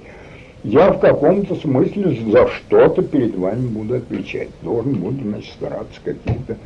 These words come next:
угодные вам науки разводить. И говорят:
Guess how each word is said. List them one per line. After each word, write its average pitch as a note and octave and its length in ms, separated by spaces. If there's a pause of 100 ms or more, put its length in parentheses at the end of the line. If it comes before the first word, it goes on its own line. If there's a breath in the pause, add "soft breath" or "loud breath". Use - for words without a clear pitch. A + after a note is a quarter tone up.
(500 loud breath)
угодные G#2+ 600
вам G2+ 300
науки F2+ 400
разводить. F2+ 540 (1300)
И G#2 80
говорят: F2 260